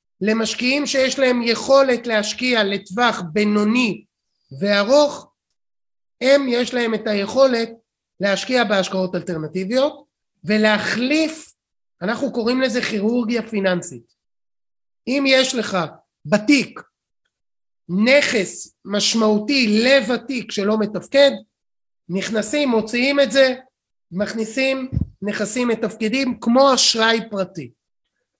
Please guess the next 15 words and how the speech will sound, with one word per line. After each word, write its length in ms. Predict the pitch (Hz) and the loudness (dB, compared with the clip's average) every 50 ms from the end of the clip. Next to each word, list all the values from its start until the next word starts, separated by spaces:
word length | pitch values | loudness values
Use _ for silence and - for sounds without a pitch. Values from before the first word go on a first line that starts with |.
| _ 180 | _ -6
אבל 220 | 190 160 220 220 | -2 0 0 2
לא 260 | 233 240 254 277 294 | 4 4 4 6 4
מספיק 480 | 302 285 294 - - - 285 262 - 254 | 4 2 0 -4 -6 -6 -6 -6 -4 -4
לראות 480 | 240 226 214 226 240 240 233 240 233 - _ _ _ _ _ _ - 208 | -4 -2 -2 0 0 0 -2 -4 -8 -18 _ _ _ _ _ _ -6 -6
את 120 | 214 214 | -4 -4
איכות 360 | 226 - - - 254 208 - | -4 -4 -2 -2 -2 -2 -2
הנכסים. 600 | 233 196 190 175 175 - 165 - - 147 135 117 117 - _ _ _ _ _ _ _ _ _ _ _ _ _ _ | -2 -2 -2 -4 -6 -8 -10 -12 -12 -14 -14 -16 -18 -20 _ _ _ _ _ _ _ _ _ _ _ _ _ _
צריך 480 | - 233 226 214 277 311 320 - - | -2 0 0 2 0 0 -2 -2 -2
לבדוק 540 | 254 240 240 190 165 165 170 254 277 285 277 - - - 160 147 - | -2 -2 -2 -2 -4 -2 2 2 2 2 2 -4 -14 -16 -16 -6 -2
גם 280 | 214 233 247 269 262 247 220 | 0 0 2 0 0 -2 -4
את 140 | 214 - 214 | -4 -2 -4
הפיזור, 840 | 196 - - 202 185 165 143 127 165 220 240 247 247 247 247 - _ _ _ _ _ _ _ _ _ _ _ _ _ _ _ - | -4 -4 -4 -8 -8 -8 -6 -4 -4 -2 -2 -2 -2 -4 -6 -10 _ _ _ _ _ _ _ _ _ _ _ _ _ _ _ -12
את 160 | 196 190 - 220 | -12 -6 -4 -4
הפיקוח 760 | 196 208 - 240 208 - - - 254 285 285 277 254 - - 170 | -4 -2 -4 -8 -10 -8 -8 -4 0 2 4 4 2 0 -2 -2
והבקרה, 840 | 208 202 190 165 170 185 - - - 202 185 180 208 220 240 269 | 0 0 0 0 -2 -6 -6 -4 -2 -2 0 2 2 2 2 0